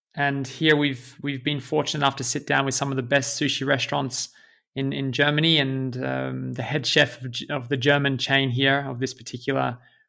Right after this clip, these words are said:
restaurant, took my shrimp,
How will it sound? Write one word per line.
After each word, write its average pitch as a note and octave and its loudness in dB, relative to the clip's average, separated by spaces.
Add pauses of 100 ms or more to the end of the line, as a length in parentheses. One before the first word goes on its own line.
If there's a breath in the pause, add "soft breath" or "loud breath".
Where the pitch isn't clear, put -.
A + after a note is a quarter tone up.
(120)
restaurant, C#3+ 2 (800)
took E3+ 4
my D#3 4
shrimp, D#3+ 0